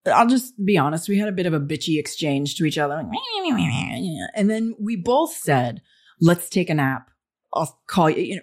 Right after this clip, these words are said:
maybe it was late afternoon. "I'll call you in an hour or two hours or something." And so we took a nap. I remember waking up and texting her and, you know, sending her a picture of my cat and said, you know, "My mom says she's sorry she was such a bitch,"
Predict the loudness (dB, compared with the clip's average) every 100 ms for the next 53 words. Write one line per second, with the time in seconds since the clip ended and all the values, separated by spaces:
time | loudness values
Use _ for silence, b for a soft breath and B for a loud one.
0 | _ 0 2 2 0 0 -2 -2 -4 -4
1 | -6 -16 -8 0 2 4 2 2 2 0
2 | -2 -4 -2 -2 2 2 2 -2 -4 -2
3 | -2 -2 -12 b b b b b b -2
4 | 2 2 2 2 2 0 -2 -6 -12 _
5 | _ -2 4 4 4 2 4 2 0 _
6 | _ _ 0 2 2 -2 -2 -2 0 0
7 | 0 -2 -2 0 -2 -2 -2 -2 -2 -4
8 | -4 2 2 2 -2 -2 -2 -2 -4 -2
9 | -2 -2 -2 0 -2 -4 -2 0 0 2
10 | 0 -2 -4 -6 -4 -4 -2 -2 -2 -4
11 | -4 -4 -4 -4 -4 -6 -8 -12